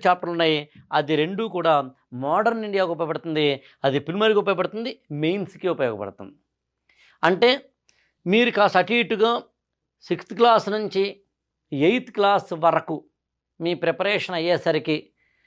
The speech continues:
మీరు ఇండియన్ హిస్టరీ మీద ఫుల్ కమాండ్ తెచ్చుకుంటారు. కాస్త అటు ఇటుగా క్రీస్తు పూర్వం రెండు వేల ఐదు వందల లాంటి సింధు నాగరికత కాలం మొదలుకొని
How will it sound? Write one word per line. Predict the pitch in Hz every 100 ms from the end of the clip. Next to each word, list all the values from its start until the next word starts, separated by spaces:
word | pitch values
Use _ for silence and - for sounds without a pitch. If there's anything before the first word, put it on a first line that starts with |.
| _ _ _ _ _ -
మీరు | 151 170 180 185
ఇండియన్ | 165 190 220 269 254
హిస్టరీ | 156 - 240 214
మీద | 190 151 151 190
ఫుల్ | - 262
కమాండ్ | 247 151 151
తెచ్చుకుంటారు. | 165 156 110 101 117 - _ _ _ _ _ _ _ _ _ _
కాస్త | 165 165 170
అటు | 165
ఇటుగా | 180 165 170
క్రీస్తు | 151 180 175 170
పూర్వం | 151 165 170
రెండు | 160 160 165
వేల | 165 160
ఐదు | 160 156
వందల | 160 160
లాంటి | 160 156 160 139 160 _ _ _
సింధు | - 190 220 185
నాగరికత | 180 160 160 156 151 147
కాలం | 151 151 156 151
మొదలుకొని | 135 135 156 170 175 -